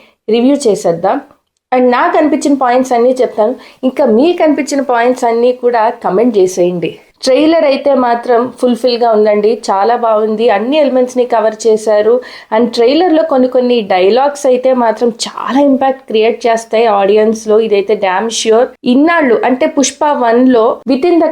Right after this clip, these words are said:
country వరకు ఉన్న ఆయన బిజినెస్, ఎర్రచందనం ఏదైతే ఉందో, అది బిజినెస్, స్మగ్లింగో, ట్రేడింగో, ఏదైతే అది, అది ఇన్నాళ్ళు అంటే పుష్ప వన్లో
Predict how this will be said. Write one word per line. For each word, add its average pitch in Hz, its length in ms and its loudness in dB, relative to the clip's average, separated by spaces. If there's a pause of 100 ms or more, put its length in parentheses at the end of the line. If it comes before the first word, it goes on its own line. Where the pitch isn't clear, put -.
country 233 360 0
వరకు 247 340 0
ఉన్న 240 220 0
ఆయన 220 420 0
బిజినెస్, 214 640 0
ఎర్రచందనం 233 880 0
ఏదైతే 220 460 2
ఉందో, 220 520 0 (320)
అది 196 80 2
బిజినెస్, 214 680 0
స్మగ్లింగో, 220 680 0
ట్రేడింగో, 214 720 0 (260)
ఏదైతే 214 760 0 (140)
అది, 196 360 -2 (380)
అది 262 400 0
ఇన్నాళ్ళు 302 640 2
అంటే 247 180 0
పుష్ప 285 380 -4
వన్లో 240 600 2